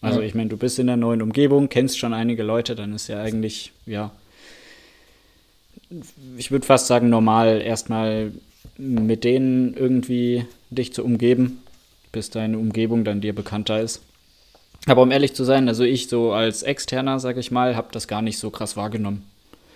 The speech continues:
Speaker 1: Also klar kanntet ihr euch alle schon, ähm, aber ja, also ich hab das nie so tragisch empfunden. Und ich weiß von einigen Kommilitonen, die auch nicht in dem Kreis war, ich glaub auch nicht, dass die das so empfunden haben.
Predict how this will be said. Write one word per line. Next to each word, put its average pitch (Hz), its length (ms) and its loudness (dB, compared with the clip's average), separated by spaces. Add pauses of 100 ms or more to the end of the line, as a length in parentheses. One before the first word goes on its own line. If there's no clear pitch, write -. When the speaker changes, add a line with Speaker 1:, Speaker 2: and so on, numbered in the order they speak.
(180)
Speaker 1:
Also 110 200 -2
klar 127 240 0
kanntet 131 320 -2
ihr 123 120 -4
euch 127 220 -2
alle 127 320 0
schon, 131 500 -4
ähm, 110 440 -2
aber 101 600 -2 (1700)
ja, 107 380 0
also 107 160 -4
ich 104 120 -2
hab 120 140 -2
das 117 160 -2
nie 123 140 4
so 113 200 2
tragisch 110 440 -2
empfunden. 117 540 -4 (1120)
Und 107 540 -4
ich 113 220 -12
weiß 110 200 0
von 110 140 -4
einigen 117 340 2
Kommilitonen, 113 600 0
die 113 120 -2
auch 127 140 4
nicht 127 140 0
in 117 100 -2
dem 113 140 -2
Kreis 117 340 0
war, 113 140 0
ich - 160 -8
glaub 98 180 -10
auch 104 200 -6
nicht, 104 200 -8
dass 104 140 -10
die 110 120 -8
das 101 200 -6
so 107 80 -8
empfunden 104 480 -8
haben. 107 160 -6